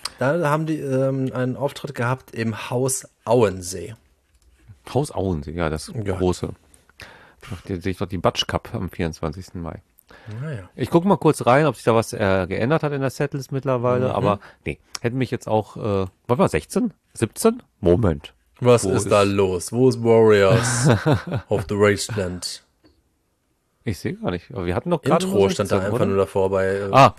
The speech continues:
Speaker 1: bei, in Leipzig.
Speaker 2: Ah, okay, Welcome to the Pleasure Home ist noch mit The World in My Oyster. Äh, <laughs> World
Speaker 1: Ah,
Speaker 2: is My
Speaker 1: ja.
Speaker 2: Oyster. Nee, aber hätte mich jetzt auch gewundert. Ich glaube,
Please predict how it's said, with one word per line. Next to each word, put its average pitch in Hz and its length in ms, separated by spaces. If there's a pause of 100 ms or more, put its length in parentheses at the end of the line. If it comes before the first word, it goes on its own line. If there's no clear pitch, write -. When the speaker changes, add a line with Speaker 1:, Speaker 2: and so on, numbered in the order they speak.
(180)
Speaker 1:
bei, 104 220
in 104 100
Leipzig. 95 420
Speaker 2:
Ah, 160 140
okay, 165 240
Welcome 151 200
to 127 100
the 123 40
Pleasure 123 260
Home 123 160
ist 113 80
noch 110 160
mit 110 140
The 101 220
World 110 220
in 104 60
My 95 100
Oyster. 95 460
Äh, 107 120
<laughs> 98 120
World 120 220
Speaker 1:
Ah, 95 40
Speaker 2:
is 95 80
My 92 40
Speaker 1:
ja. 90 160
Speaker 2:
Oyster. 92 320 (340)
Nee, 101 140 (200)
aber 123 140
hätte 170 120
mich 202 100
jetzt 160 120
auch 143 100
gewundert. 131 340
Ich 104 80
glaube, 147 300